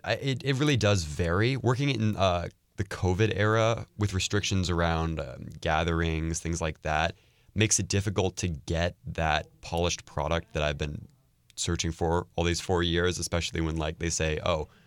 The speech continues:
for this dance, we can only do certain waves of people, so we can't have everybody all together all at once." You know, that does,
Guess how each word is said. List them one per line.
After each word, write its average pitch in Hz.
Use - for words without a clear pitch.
for -
this 85
dance, 87
we 87
can 82
only 82
do 85
certain 82
waves 82
of 82
people, 80
so -
we 73
can't -
have 76
everybody 78
all 78
together 78
all 78
at 76
once." 73
You 80
know, 73
that 78
does, 82